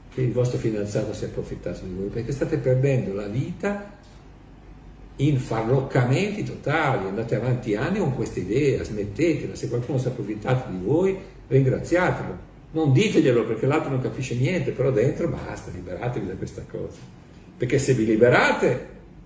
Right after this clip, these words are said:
ricordatevi, continuate a essere connesse col mondo spirituale,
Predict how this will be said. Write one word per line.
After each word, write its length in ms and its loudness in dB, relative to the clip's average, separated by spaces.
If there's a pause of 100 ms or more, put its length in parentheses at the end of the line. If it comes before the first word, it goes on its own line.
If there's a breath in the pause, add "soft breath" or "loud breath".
ricordatevi, 680 0 (300)
continuate 500 2
a 20 8
essere 260 2
connesse 500 0
col 120 -2
mondo 220 -2
spirituale, 920 -2